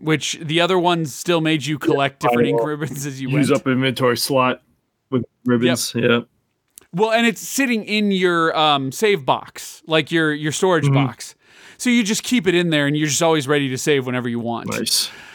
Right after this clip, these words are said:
Speaker 1: The other thing they do is Jill is the only protagonist in this one. There is, you'll meet Carlos, but, like, it's not like a, you know, Chris and Jill kind of thing, like, Re-, or, or Claire and Leon. Like,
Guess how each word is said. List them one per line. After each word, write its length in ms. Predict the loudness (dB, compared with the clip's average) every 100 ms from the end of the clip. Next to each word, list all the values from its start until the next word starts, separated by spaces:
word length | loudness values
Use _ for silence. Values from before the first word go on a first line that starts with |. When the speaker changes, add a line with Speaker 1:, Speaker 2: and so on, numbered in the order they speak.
| -20 _
Speaker 1:
The 180 | -2 2
other 140 | 2
thing 200 | 2 0
they 140 | 2 0
do 300 | 0 -2 0
is 460 | 0 0 0 -4 -10 -16 -12
Jill 760 | -8 0 0 2 0 -2 -4 -8
is 280 | -2 0 0
the 120 | -2
only 220 | -2 0 -2
protagonist 680 | -2 0 0 -2 -8 -8
in 100 | -8
this 200 | -8 -8
one. 240 | -8 -8 -2
There 160 | 0 2
is, 320 | 2 0 -2
you'll 240 | -4 0 2
meet 260 | 0 -2
Carlos, 600 | -2 0 2 2 2 0
but, 220 | -2 -2 2
like, 340 | 0 0 -4 0
it's 280 | 0 0
not 320 | 0 2 2 2
like 280 | 0 0 0
a, 400 | 0 0 -2 -4 _ _ _ _ _
you 100 | -2
know, 120 | -2
Chris 440 | -4 0 2 0
and 200 | -4 -6 -2
Jill 340 | 2 4 2
kind 240 | -2 -2
of 80 | -2
thing, 520 | -2 -2 0 -2 -6 -10
like, 340 | -6 0 0
Re-, 240 | 2 0 -2
or, 340 | 0 2 4
or 160 | 4 2
Claire 460 | -2 0 4 4
and 260 | 4 2 0
Leon. 480 | 0 2 0 -4 -4
Like, 300 | -4 -4